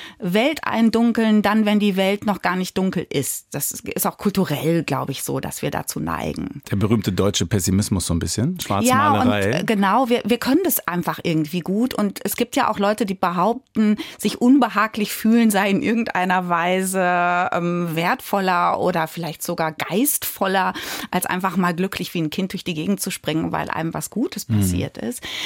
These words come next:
Speaker 1: Das prägt schon auch, glaube ich, unsere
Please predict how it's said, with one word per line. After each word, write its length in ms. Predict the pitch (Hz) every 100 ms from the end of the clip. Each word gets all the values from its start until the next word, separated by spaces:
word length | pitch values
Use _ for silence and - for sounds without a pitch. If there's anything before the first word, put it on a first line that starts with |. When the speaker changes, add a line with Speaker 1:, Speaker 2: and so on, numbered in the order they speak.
| - -
Speaker 1:
Das 220 | 196 - - - -
prägt 300 | 208 - -
schon 180 | 285
auch, 360 | - - 277 -
glaube 360 | - 220 254 277
ich, 280 | 277 - -
unsere 580 | 226 247 233 220 220